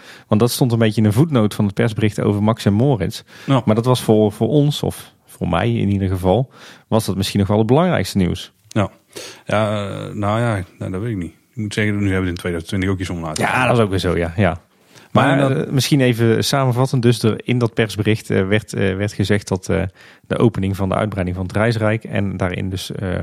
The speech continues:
Speaker 1: een, eh, grote nieuwe attractie, die is, eh, uitgesteld van tweeduizend twintig naar tweeduizend eenentwintig.
Speaker 2: Nou is het overigens dus wel, ze, ze praten over een uitstel in jaren, maar
Speaker 1: Mhm.
Speaker 2: we weten niet of dat een jaar wordt uitgesteld.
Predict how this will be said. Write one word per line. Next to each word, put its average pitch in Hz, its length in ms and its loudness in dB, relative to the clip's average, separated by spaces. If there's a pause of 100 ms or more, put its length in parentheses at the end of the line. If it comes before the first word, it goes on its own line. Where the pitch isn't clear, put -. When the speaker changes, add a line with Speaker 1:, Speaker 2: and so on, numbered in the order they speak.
(560)
Speaker 1:
een, 98 220 -2
eh, 90 100 0
grote 110 320 0
nieuwe 98 180 0
attractie, 127 540 -2 (500)
die 151 120 4
is, 139 160 0
eh, 135 120 4
uitgesteld 131 560 0
van 110 120 -2
tweeduizend 95 380 -2
twintig 101 220 -4
naar 101 120 -4
tweeduizend 95 400 -2
eenentwintig. 151 500 -6 (600)
Speaker 2:
Nou 101 280 -2
is 113 140 -2
het 107 240 -4
overigens 98 360 -2
dus 90 160 -6
wel, 95 400 -2
ze, 92 280 -4
ze - 140 -16
praten 98 280 -2
over 92 140 -2
een 92 60 -4
uitstel 90 400 -4
in 87 160 -6
jaren, 101 420 0 (260)
maar 92 100 -2
Speaker 1:
Mhm. 92 120 0
Speaker 2:
we 98 60 2
weten 95 160 -2
niet 95 100 -2
of 90 60 -8
dat 90 180 -6
een 92 60 -8
jaar 90 100 -4
wordt 85 160 -6
uitgesteld. 85 480 -10